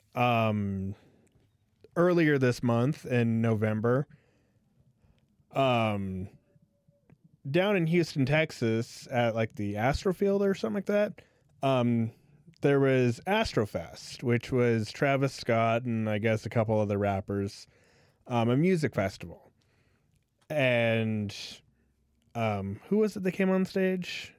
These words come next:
Um, Drake? Drake came on stage. I'll just say that. And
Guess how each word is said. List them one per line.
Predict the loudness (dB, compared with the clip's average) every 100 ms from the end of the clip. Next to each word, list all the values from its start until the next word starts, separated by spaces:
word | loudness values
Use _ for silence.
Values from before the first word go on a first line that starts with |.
| -8
Um, | -2 -2 -2 -4 -6 -8 -12 _ _ -4
Drake? | 0 2 0 -6 _ _ _ _ _ _ _ _ _ _ _ _ _ _ _ -12 0
Drake | 0 2
came | 2 2
on | 2
stage. | 2 0 0 0 -6 -12 -8
I'll |
just | -6 -4
say | -4 -4
that. | -6 -12 _ -20 _ _ _ _ -6
And | -2 0 2 2 0 -2